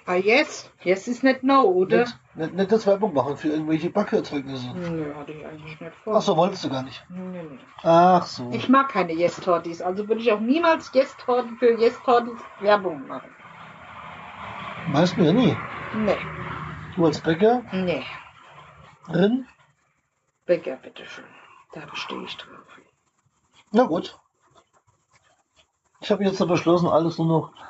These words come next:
Speaker 2: als, äh, mit in zu bezeichnen.
Speaker 1: Und ich mache dann er.
Speaker 2: Kannst du machen.
Speaker 1: Ja.
Speaker 2: Darfst du.
Speaker 1: Gut.
Speaker 2: Ja?
Speaker 1: Okay.
Speaker 2: Ja, ich dachte, wir nehmen ein bisschen was auf heute mal.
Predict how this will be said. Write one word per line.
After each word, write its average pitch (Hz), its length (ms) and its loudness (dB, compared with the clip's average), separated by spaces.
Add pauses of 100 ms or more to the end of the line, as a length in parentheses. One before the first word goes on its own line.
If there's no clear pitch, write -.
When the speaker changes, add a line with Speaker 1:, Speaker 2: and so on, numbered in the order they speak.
(120)
Speaker 2:
als, 139 440 0
äh, 143 240 4
mit 147 260 -2
in 196 140 6
zu 156 140 2
bezeichnen. 123 600 -6 (1400)
Speaker 1:
Und 190 160 -6
ich 202 160 -2
mache 214 260 4
dann 208 180 0
er. 143 360 -8 (2000)
Speaker 2:
Kannst - 180 -14
du 190 60 -2
machen. 131 340 2 (280)
Speaker 1:
Ja. 190 340 -14 (360)
Speaker 2:
Darfst - 240 0
du. 117 160 -8 (480)
Speaker 1:
Gut. - 140 -14 (840)
Speaker 2:
Ja? 165 180 4 (1300)
Speaker 1:
Okay. 208 340 -10 (1800)
Speaker 2:
Ja, 160 80 4
ich - 60 0
dachte, 180 180 0
wir 196 60 -2
nehmen 190 180 2
ein 190 60 0
bisschen 190 200 2
was 160 140 4
auf 285 220 0
heute 143 200 2
mal. 131 240 -2